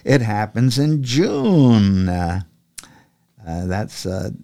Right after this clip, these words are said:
during which the longest period of daylight occurs. Now, let me ask you this, see if you know this.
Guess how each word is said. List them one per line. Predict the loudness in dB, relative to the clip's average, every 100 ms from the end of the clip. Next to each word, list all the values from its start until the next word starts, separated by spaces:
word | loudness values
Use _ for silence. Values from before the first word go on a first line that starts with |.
| -14
during | -8 -6 -4
which | -6 -8
the | -6
longest | -4 -2 -4 -6
period | -8 -6 -6
of | -8 -10
daylight | -8 -8 -10 -12
occurs. | -16 -18 -18 -18 -20 -20 _ _ _ _ _ _ _ -4
Now, | 0 0 0 -4 -14 -20 _ _ _ _ _ _ _ _ _ _ _ _ _ _ _ _ _ _ _
let | -8 -2
me | 0 0
ask | 0 -2 -4
you | -6
this, | -4 -4 -4
see | -6 -8 -8
if | -8
you | -10
know | -8 -10
this. | -16 -16 -16 -16 -20